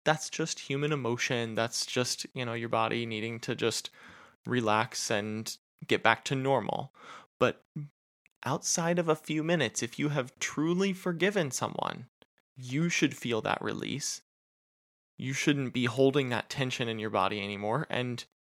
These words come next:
it should be done, and they should feel that release too. The,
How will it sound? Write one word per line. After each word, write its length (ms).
it 80
should 220
be 320
done, 260
and 200
they 180
should 260
feel 140
that 160
release 320
too. 300
The, 180